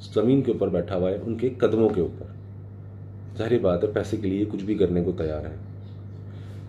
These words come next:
इमरान खान साहब से आपको लाख इख्तलाफ हो सकते हैं, मगर ये बिल्कुल एक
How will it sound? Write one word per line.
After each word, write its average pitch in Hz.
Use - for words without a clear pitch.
इमरान 123
खान 170
साहब 160
से 165
आपको 139
लाख 131
इख्तलाफ 113
हो 110
सकते 101
हैं, 110
मगर 110
ये 113
बिल्कुल 104
एक 107